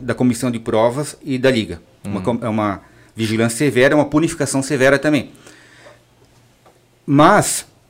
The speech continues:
Speaker 1: a gente tem que ver que qualquer evento pode acontecer um problema ou outro.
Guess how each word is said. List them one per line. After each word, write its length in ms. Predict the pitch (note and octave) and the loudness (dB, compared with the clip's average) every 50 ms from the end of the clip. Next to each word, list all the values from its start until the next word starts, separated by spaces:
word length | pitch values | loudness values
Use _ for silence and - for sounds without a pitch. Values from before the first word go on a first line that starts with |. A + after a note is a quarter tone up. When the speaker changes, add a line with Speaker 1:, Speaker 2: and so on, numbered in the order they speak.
| _ _ _ _ _ _ - | _ _ _ _ _ _ 2
Speaker 1:
a 120 | C3+ C3+ | 4 4
gente 260 | A#2+ C#3+ D#3+ D3+ - | 4 4 2 2 0
tem 140 | - E3 D#3+ | 0 0 -2
que 180 | - - - B2+ | -2 -2 -4 -4
ver 220 | F#2+ G2 C#3+ E3+ | 0 4 4 4
que 200 | E3+ - E3 D#3+ | 4 2 -2 -4
qualquer 640 | - - - - F3+ - - - F3+ G#3 B3 A3+ - - | -4 -2 2 4 4 4 6 6 6 8 8 6 0 2
evento 520 | E3 E3 D#3+ A#2 C3+ D3+ F3 F3+ - D3 | 4 4 4 6 4 4 4 2 0 -4
pode 400 | C3 - - E3 F#3+ G#3+ - D3+ | -6 0 4 6 8 8 6 4
acontecer 580 | C3+ - C#3 C3+ B2 - C3+ B2+ - D3+ D3+ - | 2 0 0 -2 -2 -2 -4 -4 -2 -2 -2 -2
um 120 | - D3 D3 | -2 -2 0
problema 420 | - D#3 D#3 C3+ C#3 D3 D#3 D#3 D#3+ | 2 2 4 4 6 6 6 6 8
ou 60 | C#3+ | 6
outro. 260 | A2 G2 - - - | 6 6 4 -4 -18